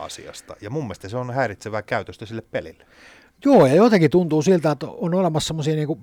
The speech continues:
Speaker 2: periaatevalittajia, että ihan vaan, kun
Speaker 1: Joo.
Speaker 2: on kiva tehdä ja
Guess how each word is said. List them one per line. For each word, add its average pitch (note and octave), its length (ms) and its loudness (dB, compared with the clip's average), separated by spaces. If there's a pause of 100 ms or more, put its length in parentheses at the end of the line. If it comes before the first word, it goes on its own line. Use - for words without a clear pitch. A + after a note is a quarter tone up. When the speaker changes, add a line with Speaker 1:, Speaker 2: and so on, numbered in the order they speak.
(120)
Speaker 2:
periaatevalittajia, G#2+ 1120 -2
että F3+ 120 -6
ihan F3+ 220 6
vaan, G3 280 6 (800)
kun F#3 120 4
Speaker 1:
Joo. G3+ 120 8
Speaker 2:
on F3 80 6
kiva F#3 280 6
tehdä E3+ 320 8
ja D#3 140 8